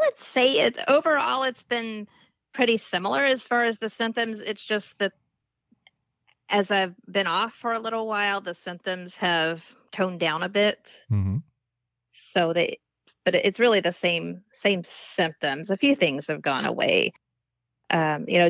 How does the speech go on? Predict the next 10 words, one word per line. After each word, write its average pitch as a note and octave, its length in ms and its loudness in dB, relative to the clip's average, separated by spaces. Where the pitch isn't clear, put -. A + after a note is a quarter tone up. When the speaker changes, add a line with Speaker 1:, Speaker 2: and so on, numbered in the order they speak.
Speaker 1:
during A3 400 4
my F#3+ 180 2
Valium F3 380 0
taper, E3+ 320 -2
I E3+ 80 2
had F#3 220 0
really F#3 240 0
bad E3+ 420 -2
stomach G3+ 500 -2
problems F#3+ 720 -4